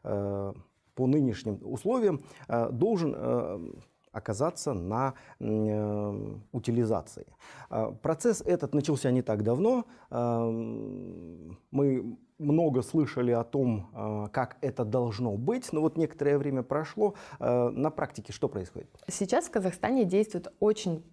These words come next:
Speaker 2: интересная программа, э, программа оператора роб, э, по утилизации старых автомобилей. Там тоже есть два направления, когда можно сдать свой старый автомобиль в обмен на сертификат, который стоит тысячу, э, ну, не,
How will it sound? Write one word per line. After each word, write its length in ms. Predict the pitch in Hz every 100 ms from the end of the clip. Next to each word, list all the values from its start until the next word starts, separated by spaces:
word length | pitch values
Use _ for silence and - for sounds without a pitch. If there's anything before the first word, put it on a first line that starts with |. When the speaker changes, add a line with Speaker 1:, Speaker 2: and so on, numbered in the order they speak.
| -
Speaker 2:
интересная 560 | 180 170 170 165 165
программа, 680 | 165 170 180 254 392 269 -
э, 160 | 185 175
программа 520 | 180 180 190 185 165
оператора 640 | 170 170 170 160 160 156
роб, 280 | 151 240 - - - - - - -
э, 260 | 175 165 165
по 160 | 240 262
утилизации 680 | 233 185 175 185 214 -
старых 420 | 185 - 175 170 170
автомобилей. 720 | - 170 160 151 147 151 - - - - -
Там 260 | 233 247
тоже 540 | 240 196 185 175 151 -
есть 280 | 175 165 165
два 180 | 170 170
направления, 680 | 160 165 165 262 392 320
когда 400 | 285 202 190 190
можно 400 | 185 202 196 180
сдать 300 | 170 180 175
свой 160 | - 165
старый 360 | 165 190 175 160
автомобиль 520 | - 170 180 349 311
в 80 | 214
обмен 280 | 196 202
на 120 | 180 170
сертификат, 840 | - 175 - 175 165 - 170 180
который 400 | - 220 196 190
стоит 440 | 180 - 190 180 -
тысячу, 540 | 226 208 170 - 156 - - - -
э, 180 | 170 175
ну, 280 | 175 156 -
не, 180 | 185